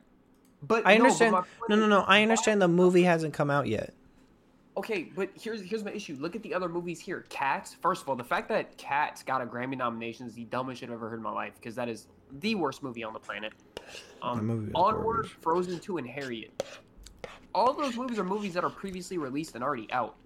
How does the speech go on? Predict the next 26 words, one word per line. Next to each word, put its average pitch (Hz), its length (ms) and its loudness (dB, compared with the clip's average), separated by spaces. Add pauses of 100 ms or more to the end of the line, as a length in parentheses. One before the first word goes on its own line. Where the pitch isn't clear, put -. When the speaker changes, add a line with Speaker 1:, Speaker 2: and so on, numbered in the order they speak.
(180)
Speaker 2:
Yeah. 110 160 0 (320)
Speaker 1:
So - 200 -12
shouldn't 220 240 -2
that 226 80 -2
be, 233 120 -4
like, 214 160 -2
the 170 120 -2
standard 147 540 -4
for 156 160 -2
the 127 80 -6
category? 135 560 -4
Like, 139 160 -2
the 135 60 -6
movie 135 140 -8
should - 100 -16
be 135 100 -2
out? 135 100 -4
'Cause, 185 180 -6
like, 190 200 -2 (640)
didn't 240 240 0
Cats 226 280 -4
come 240 100 -2
out 240 100 2
in 170 100 -4
twenty 156 340 -4
nineteen? 165 600 -6